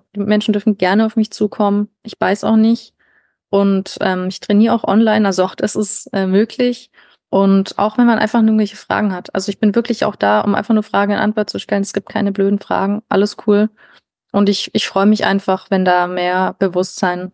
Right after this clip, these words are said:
entsteht und mehr Verständnis auch für den Hund tatsächlich einfach. Weil die, manchmal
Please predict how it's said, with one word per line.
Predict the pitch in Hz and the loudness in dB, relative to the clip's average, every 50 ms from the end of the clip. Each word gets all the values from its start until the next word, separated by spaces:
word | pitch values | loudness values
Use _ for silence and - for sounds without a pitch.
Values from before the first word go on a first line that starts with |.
| _ _ | _ _
entsteht | 202 190 - - - - 196 190 185 - | -2 -2 -2 -2 -2 0 2 2 2 0
und | 190 180 175 - - | -2 -4 -4 -4 -6
mehr | 185 180 180 180 180 180 180 | -4 -2 -2 -2 -2 -4 -4
Verständnis | - - 185 - - 170 175 180 180 175 175 - - | -4 -4 -4 -2 -4 -4 -4 -4 -4 -4 -4 -4 -4
auch | - - | -6 -8
für | - - 180 | -6 -6 -6
den | 175 - 170 160 - | -6 -6 -6 -6 -6
Hund | 175 175 170 - | -6 -6 -8 -6
tatsächlich | - 170 - - 165 165 160 170 170 165 - | -6 -8 -6 -4 -8 -6 -6 -6 -6 -6 -6
einfach. | 165 165 - 180 165 | -6 -8 -8 -8 -4
Weil | 175 170 | -4 -2
die, | 170 185 | 0 2
manchmal | 196 220 254 262 240 226 214 | 2 2 2 2 2 0 0